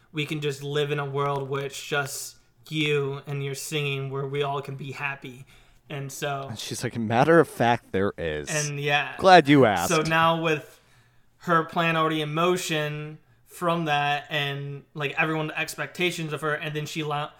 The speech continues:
Speaker 1: found out that she was the one that caused this destruction, that's sort of when her good intentions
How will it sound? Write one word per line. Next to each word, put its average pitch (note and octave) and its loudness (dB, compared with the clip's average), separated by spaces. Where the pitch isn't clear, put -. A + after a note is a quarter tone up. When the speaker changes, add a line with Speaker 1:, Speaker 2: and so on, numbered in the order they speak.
Speaker 1:
found D3 -2
out C#3+ -2
that C#3+ -4
she - -6
was E3+ -4
the D#3 -2
one D3 -2
that C#3 -8
caused D3 -6
this C3+ -12
destruction, C#3+ -6
that's D#3+ 0
sort D#3 -4
of C#3+ -4
when C#3 -6
her F3 0
good F3 0
intentions E3 -4